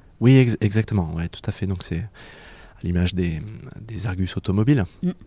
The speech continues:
Speaker 1: On est effectivement sur un réver-, un ver-, un référentiel prix, euh, qui s'ajuste toutes les heures, globalement. Et, euh, il y a certains marchés sur lesquels, euh, il y a une forte volatilité prix,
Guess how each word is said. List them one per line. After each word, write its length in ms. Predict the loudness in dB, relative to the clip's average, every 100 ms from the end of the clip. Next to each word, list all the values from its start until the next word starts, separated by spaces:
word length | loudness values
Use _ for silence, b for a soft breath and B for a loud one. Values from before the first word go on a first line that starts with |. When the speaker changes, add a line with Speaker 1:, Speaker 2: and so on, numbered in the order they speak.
| -20 -20 -20 -20 -2
Speaker 1:
On 60 | 0
est 40 |
effectivement 320 | 0 0 0
sur 160 | 0 2
un 140 | 2
réver-, 240 | 2 0 -2 -2
un 80 | -2
ver-, 260 | 0 -2 -2
un 120 | -2
référentiel 580 | -2 -2 -2 -2 -4 -6
prix, 340 | 0 2 0 B B B B B -2
euh, 80 | -2
qui 140 | 0
s'ajuste 420 | 2 2 0 -10 -18 -14
toutes 140 | 0
les 160 | 0 0
heures, 120 | -4 -12 -20 -8
globalement. 520 | -6 -6 -6 -6 -6 -6
Et, 220 | -4 -2
euh, 40 | -4 B B B
il 60 |
y 20 | -10
a 40 |
certains 260 | -8 0 0
marchés 280 | 0 -2
sur 140 | -2 -2
lesquels, 280 | -2 -2 0
euh, 80 | -2
il 40 |
y 40 | -6
a 20 |
une 80 | -4
forte 220 | -4 0
volatilité 680 | -2 -2 -8 -14 -8 -8
prix, 360 | -8 -4 -2 -2